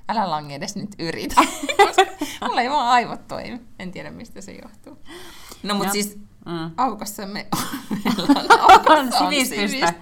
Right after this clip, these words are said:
Speaker 2: Työntää nyt
Speaker 1: sivistystä on.
Speaker 2: aukkoon kyllä huolella. Kun varsin,
Speaker 1: Mutta
Speaker 2: joo, joo.
Speaker 1: siis, mutta nyt minä korjaan tilanteen ja sinunkin ehkä pitäisi
Speaker 2: No
Speaker 1: ennen
Speaker 2: todella.
Speaker 1: neljääkymmentä ikävuottasi.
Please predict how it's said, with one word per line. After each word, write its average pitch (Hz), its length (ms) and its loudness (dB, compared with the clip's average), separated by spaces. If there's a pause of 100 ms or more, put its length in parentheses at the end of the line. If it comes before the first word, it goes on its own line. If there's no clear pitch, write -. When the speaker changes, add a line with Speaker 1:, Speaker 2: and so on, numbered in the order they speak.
(280)
Speaker 2:
Työntää 175 500 4
nyt 185 120 -2
Speaker 1:
sivistystä 151 60 0
on. 185 60 6
Speaker 2:
aukkoon 165 480 4
kyllä 175 220 -2
huolella. 233 480 4 (320)
Kun 160 160 -12
varsin, 165 260 -8
Speaker 1:
Mutta - 120 -8
Speaker 2:
joo, 285 120 2
joo. 240 240 2
Speaker 1:
siis, 269 240 -4
mutta 262 280 -2
nyt 233 420 -8
minä 294 220 4
korjaan 208 460 2
tilanteen 208 480 -4
ja 202 60 -6
sinunkin 196 480 -10
ehkä - 220 -8
pitäisi 120 540 -4
Speaker 2:
No - 80 -14
Speaker 1:
ennen 156 180 -4
Speaker 2:
todella. 190 280 0
Speaker 1:
neljääkymmentä 147 540 -2
ikävuottasi. 135 760 -14